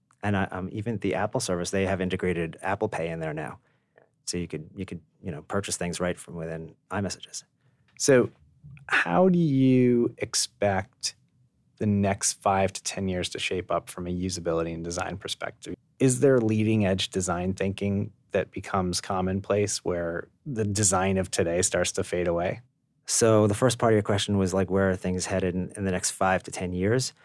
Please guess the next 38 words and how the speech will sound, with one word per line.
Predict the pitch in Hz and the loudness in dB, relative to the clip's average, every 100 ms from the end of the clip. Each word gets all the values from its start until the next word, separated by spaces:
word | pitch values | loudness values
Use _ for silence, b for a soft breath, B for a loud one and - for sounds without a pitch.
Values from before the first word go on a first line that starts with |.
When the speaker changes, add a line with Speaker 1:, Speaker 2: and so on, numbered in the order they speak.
| b b b b - | b b b b -4
Speaker 1:
And | 101 | -2
I | |
think | 101 120 | 2 2
five | 120 117 | 4 4
to | 110 | 4
ten | 117 | 4
years | 110 107 104 | 6 6 6
is, | 95 | 2
like, | 95 90 | 0 -2
an | 92 | -2
eternity | 90 101 110 143 147 - _ - | -2 0 4 4 2 -4 _ -6
in, | 101 | -4
in | 110 | 0
our | 107 | 4
Speaker 2:
Yeah. | 131 | 4
Speaker 1:
space. | 107 117 131 - | 6 4 2 -2
If | 117 | -2
you | 104 | 0
Speaker 2:
Yeah. | |
Speaker 1:
think | 104 104 | 2 2
about | 107 113 | 4 6
it, | 127 123 _ | 4 0 _
a | - | -2
little | 101 | 2
over | 95 90 | 2 2
ten | 92 101 | -2 0
years | 95 95 98 | 2 2 2
ago, | 117 117 120 - | 4 2 2 -6
people | 101 90 | -6 -4
didn't | 87 90 | -4 -2
even | 90 87 | -2 -4
have | 87 | -6
smartphones. | - 92 113 135 101 113 | -4 -4 0 0 2 -2
Speaker 2:
Mm-hmm. | 127 b b b | -4 b b b
Speaker 1:
And | 92 87 | -4 -2
now, | 87 90 87 87 80 | -2 0 0 -2 -4
you | 110 | -4
know, | 90 85 | -2 -4